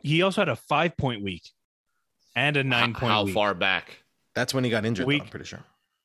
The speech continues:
Speaker 1: week
Speaker 3: Oh, no,
Speaker 1: four,
Speaker 3: not five.
Speaker 1: week four and week seven.
Speaker 2: Well, he's only progressed, where Joe Burrow has regressed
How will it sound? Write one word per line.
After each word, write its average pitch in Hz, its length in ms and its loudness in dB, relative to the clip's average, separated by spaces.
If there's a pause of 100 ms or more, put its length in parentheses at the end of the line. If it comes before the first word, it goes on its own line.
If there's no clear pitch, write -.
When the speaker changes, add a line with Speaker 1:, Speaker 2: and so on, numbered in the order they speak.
(140)
Speaker 1:
week 135 480 -4
Speaker 3:
Oh, 139 240 2
no, 190 120 4
Speaker 1:
four, 233 60 2
Speaker 3:
not 247 140 -2
five. - 320 -16
Speaker 1:
week 143 240 -2
four 190 480 0
and 127 220 -2
week 123 180 -2
seven. 95 460 -4 (480)
Speaker 2:
Well, 190 180 0
he's 190 220 0
only 196 160 0
progressed, 170 680 -6 (380)
where 101 440 0 (160)
Joe 117 180 0
Burrow 123 280 2
has 107 220 0
regressed 107 840 -2